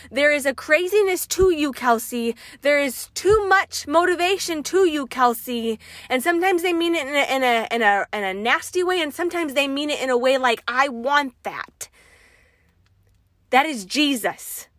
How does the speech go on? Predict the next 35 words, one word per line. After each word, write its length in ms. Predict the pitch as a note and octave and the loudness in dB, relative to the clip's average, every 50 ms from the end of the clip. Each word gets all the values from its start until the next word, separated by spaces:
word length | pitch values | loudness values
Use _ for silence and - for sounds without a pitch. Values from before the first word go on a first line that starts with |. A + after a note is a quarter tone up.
| _ | _
That 140 | - A#3+ A#3+ | 2 2 2
is 160 | B3+ A#3 G#3+ | 2 0 0
not 260 | A#3+ C4+ D4+ D4 - | 2 2 2 2 -2
Kelsey. 440 | - - - F#4 G#4 F4 - - D4+ | -2 0 2 2 2 2 0 -2 0
That 240 | A#3 A#3+ C4+ C#4+ C#4+ | 2 2 2 2 2
is 160 | D4 B3 - | -2 -10 -8
me 280 | B3+ B3+ C#4 D#4+ F#4 F#4+ | -6 -6 -4 -2 -2 -4
finding 600 | - - - E4 D#4+ E4 E4+ E4+ D4+ D#4+ C#4+ C4 | -4 0 2 2 4 4 2 -2 -4 -4 -6 -6
freedom 580 | - - - D#4+ E4+ E4 D4+ B3+ C4 B3 A#3+ - | -8 -8 -4 -2 -2 0 2 2 2 2 2 0
in 260 | - B3+ B3+ A#3+ A3+ | -2 -2 -2 -2 -2
Jesus. 340 | G3+ B3 C4+ A#3+ G#3+ G3 - - | -2 -4 -4 -2 -4 -6 -4 -2
I 120 | G#3+ B3 | 0 0
am 240 | C4 C4+ C#4+ C#4 C4+ | 0 0 -2 0 2
no 200 | D4 D#4 F4+ G4+ | 2 2 2 2
longer 500 | F#4 F#4 F#4 F4 F4+ F4+ E4+ F4 E4+ D4 | 2 2 2 2 2 0 -2 -4 -4 -4
being 380 | B3 D4+ D#4 D#4 D4+ C#4+ C4 | -4 -6 -6 -6 -6 -6 0
bound 520 | A3+ D4 D4+ D#4+ D4+ C4+ B3+ A3+ A3+ A3 - - - - - - | 2 2 4 4 4 2 2 0 -2 -6 -10 -14 -20 -20 -14 -6
to 160 | - D4+ D4+ | -4 -2 -2
excuses, 720 | D4+ D4 B3 - - - C#4+ D4 C#4+ A#3+ - A3 G#3+ G#3+ - | -2 -4 -6 -8 -8 -4 -4 -4 -4 -2 -2 -2 -2 -4 -4
to 260 | - C4+ B3 - - | -6 -6 -2 0 0
energy 420 | D4 D4+ D4+ D4 B3+ A3+ C4 B3 | 2 2 2 0 0 -2 -4 -6
suckers, 580 | A#3 - - A3+ A3 - G#3 G3 G3 F#3+ - - - - - - | -4 0 0 0 0 0 -2 -4 -4 -4 -8 -12 -16 -18 -14 -6
to 120 | - D4 D4 | -4 -4 -2
things 320 | - D#4+ D#4 D4+ C#4+ B3 | -2 -2 -4 -4 -4 -4
that 160 | A#3+ C#4+ B3 A3 | -4 -6 -4 -4
do 220 | A#3+ D4+ E4+ F4+ | -2 0 0 2
not 380 | F4+ E4+ E4 E4 - - - - - - - _ | 4 4 4 4 2 -2 -8 -20 -20 -20 -18 _
come 360 | - - D4+ F4 F#4 F4+ F4+ D#4+ | -4 0 2 2 2 2 -2 -2
from 300 | - - D4+ C#4+ C#4 B3+ | 0 2 2 2 2 -2
him, 480 | C4 C#4 C#4+ C4 A#3+ G3+ F#3 F3 D3+ - _ _ _ _ _ _ _ _ _ _ _ _ _ _ _ | -4 -2 0 0 0 0 -4 -6 -8 -12 _ _ _ _ _ _ _ _ _ _ _ _ _ _ _
from 240 | - - G3+ D#4 D#4+ | 2 2 2 4 2
my 160 | D#4+ E4 F4 - | 0 0 0 -2
past, 400 | - D#4+ E4+ C#4 A#3+ A#3+ - - | 2 2 4 2 2 -2 -6 0
from 240 | - C#4+ C#4+ D4+ | 2 2 2 2
temptation, 920 | C#4+ D4+ E4 E4+ D#4+ - - C#4+ D#4+ D#4 C#4 - - B3+ A3+ G#3+ E3+ E3 | 0 -2 -2 -2 -4 -6 -8 -6 -6 -4 -4 -4 -4 -4 -4 -6 -6 -10